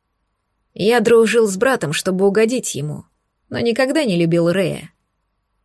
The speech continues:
Да вся моя жизнь — притворство. Арман неожиданно замолчал, тяжело вздохнул.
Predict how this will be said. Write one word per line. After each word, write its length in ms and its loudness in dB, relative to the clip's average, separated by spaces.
Да 180 2
вся 220 -2
моя 240 0
жизнь — 440 -4
притворство. 760 -2
Арман 380 0
неожиданно 480 0
замолчал, 600 0
тяжело 360 -2
вздохнул. 640 -4